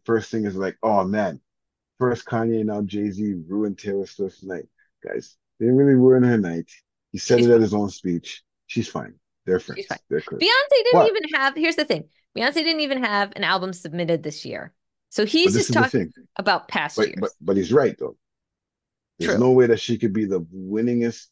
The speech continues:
Speaker 1: Grammy person without an album of the year. It just doesn't make sense. Like, you know what I mean? Like, it's almost like you win every award in the, you can't win every, you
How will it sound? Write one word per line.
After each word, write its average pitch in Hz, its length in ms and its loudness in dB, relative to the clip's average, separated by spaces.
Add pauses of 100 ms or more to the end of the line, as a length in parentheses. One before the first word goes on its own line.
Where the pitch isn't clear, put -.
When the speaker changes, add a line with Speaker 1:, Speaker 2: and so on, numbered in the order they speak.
(160)
Speaker 1:
Grammy 98 500 -4
person 76 520 -10 (200)
without 95 280 0
an 87 60 2
album 87 300 0
of 85 80 -4
the 87 80 -2
year. 87 180 0
It 85 100 -6
just 101 200 -8
doesn't 98 260 2
make 95 200 -4
sense. 95 480 -8
Like, 82 160 -4 (100)
you 95 120 -2
know 95 140 2
what 87 80 0
I 82 40 -4
mean? 95 340 0
Like, 85 220 -6 (360)
it's - 160 -4
almost 117 400 2
like 98 360 2 (380)
you 110 140 2
win 110 320 4
every 120 380 2
award 113 420 2
in 104 120 -4
the, 90 200 -6
you 110 120 -6
can't - 340 -6
win 127 160 0
every, 117 220 -2
you 110 280 -2